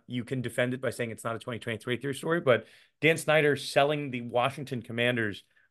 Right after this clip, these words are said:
um, is a story that we've covered really since the inception of this podcast, July twenty twenty during covid. I was, like, um, one month into my duration on Conduct. That's when the Washington Post article dropped.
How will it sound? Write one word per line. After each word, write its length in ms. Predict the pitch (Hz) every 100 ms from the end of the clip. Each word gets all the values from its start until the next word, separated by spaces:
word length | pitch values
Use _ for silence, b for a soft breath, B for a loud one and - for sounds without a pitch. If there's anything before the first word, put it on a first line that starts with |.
| _
um, 340 | 110 110 107 110
is 80 | 113
a 40 |
story 160 | - 135
that 80 | 135
we've 140 | 131
covered 380 | - 120 120 104
really 180 | 131 165
since 200 | 131 131
the 80 | 113
inception 400 | 110 120 120 127
of 60 | 104
this 100 | -
podcast, 540 | 110 113 147 156 -
July 240 | 123 120 123
twenty 360 | - 135 127
twenty 480 | 113 - 120 113 101 b b b -
during 220 | 123 117
covid. 520 | 123 131 113 98 92
I 40 |
was, 120 | 117 123
like, 180 | 110 - _ - -
um, 240 | 127 120
one 160 | 143 160
month 220 | 156 135
into 180 | 131 127
my 160 | 120
duration 540 | 110 120 120 117 123 117
on 380 | 117 117 113 104
Conduct. 520 | 143 156 120 107 _ b b b _
That's 260 | 139 135 -
when 280 | 131 131 123
the 140 | 117
Washington 420 | 113 123 120 120
Post 280 | - 120 -
article 300 | 117 110 107
dropped. 420 | 92 110 98 -